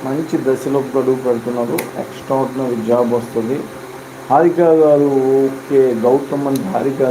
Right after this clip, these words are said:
గారా? ఓకే. హారిక గారు లైక్ చేసారా? లైక్ ఎందుకు చేయలేదు? ఫస్ట్ మీరు లైక్ చేయండి, వచ్చిన వాళ్ళు లైక్ చేయండి, గొడ్రాం పలువురు లైక్ చేయండి, లైక్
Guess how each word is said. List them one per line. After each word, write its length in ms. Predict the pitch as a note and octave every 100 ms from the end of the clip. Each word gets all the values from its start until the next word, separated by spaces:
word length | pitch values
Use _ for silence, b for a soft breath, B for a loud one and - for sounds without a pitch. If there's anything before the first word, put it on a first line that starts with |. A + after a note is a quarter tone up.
| A#2
గారా? 220 | A2 A2 A2
ఓకే. 280 | A2 - A2+ - - - - - - - - - - - - - - - - -
హారిక 260 | E3 F#3 G3 G3
గారు 160 | F3+ E3+
లైక్ 180 | F#3 F3+ G#3
చేసారా? 400 | G3+ F#3 F3+ F3+ E3+
లైక్ 180 | G3 G3 G3+
ఎందుకు 200 | F#3+ E3 F3
చేయలేదు? 320 | D#3 D3+ C#3 C#3+
ఫస్ట్ 220 | - - D3
మీరు 140 | C3+ C3+
లైక్ 140 | D3+ D3 D3+
చేయండి, 260 | C#3 C3+ C3
వచ్చిన 240 | - D#3 D3+
వాళ్ళు 160 | C#3+ C3+ C3+
లైక్ 160 | C3+ -
చేయండి, 400 | C#3 C3 B2 B2+ A#2
గొడ్రాం 520 | B2 B2 C#3 C#3 C#3 C3+ B2
పలువురు 460 | B2 B2+ C3 C3 B2 A#2 G#2 - - -
లైక్ 180 | C#3 - -
చేయండి, 420 | B2+ B2 A#2 - - - - - - - - - - - - -
లైక్ 180 | C#3